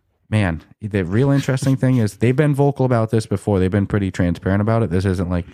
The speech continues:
news, but it reinforced it. When it comes time to drop their A R glasses, you know, whenever it'll be twenty twenty-six, they want a neural wristband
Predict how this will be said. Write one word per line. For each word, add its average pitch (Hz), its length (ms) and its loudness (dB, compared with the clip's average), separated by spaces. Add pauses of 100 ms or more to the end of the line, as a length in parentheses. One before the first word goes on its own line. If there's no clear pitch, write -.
(100)
news, 98 320 2
but 90 140 0
it 85 80 0
reinforced 104 580 0
it. 90 180 -2 (840)
When 117 300 2
it - 160 -6
comes 131 260 0
time 120 240 2
to 104 100 0
drop 92 360 0
their 92 340 2
A 92 220 0
R 87 420 0
glasses, 98 640 -2 (140)
you 87 80 -2
know, 80 100 0
whenever 82 300 0
it'll 85 160 0
be 82 160 -2
twenty 85 240 -2
twenty-six, 85 500 -2
they 92 140 -6
want 92 200 2
a 85 60 0
neural 90 440 2
wristband 78 640 -2